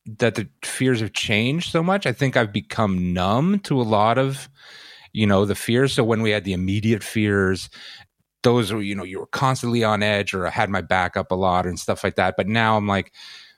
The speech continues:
this is just a day-to-day thing. Maybe there's some newer fears, but I don't know. I think fear is just constant. It's a symptom for everybody that lives in the house with M S. And I think that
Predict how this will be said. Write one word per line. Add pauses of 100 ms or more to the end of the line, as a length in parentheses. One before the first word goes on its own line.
(140)
this
is
just
a
day-to-day
thing.
Maybe
there's
some
newer
fears,
but (680)
I
don't
know.
I
think
fear
is
just
constant. (340)
It's
a
symptom
for
everybody
that
lives
in
the
house (540)
with
M
S.
And
I
think
that